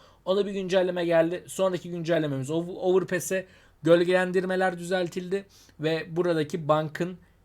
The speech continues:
e, yüksekliği düzeltildi. Görmüş olduğunuz üzere bank birazcık düzeltildi. O kadar yani. Buydu. Buradaki güncelleme çok saçma. E,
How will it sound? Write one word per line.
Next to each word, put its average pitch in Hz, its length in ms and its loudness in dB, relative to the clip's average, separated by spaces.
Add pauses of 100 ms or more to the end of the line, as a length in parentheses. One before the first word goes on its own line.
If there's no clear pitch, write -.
e, 135 80 -6
yüksekliği 156 600 -4
düzeltildi. 139 720 -2
Görmüş 131 520 -2
olduğunuz 131 380 -6
üzere 127 420 -4 (680)
bank 135 300 -2 (240)
birazcık 120 440 -8
düzeltildi. 113 520 -6
O 123 80 -6
kadar 95 280 -12
yani. 87 200 -18 (300)
Buydu. 127 400 -6 (540)
Buradaki 196 420 0
güncelleme 185 480 2
çok 202 240 -2
saçma. 147 520 -2
E, 131 200 -10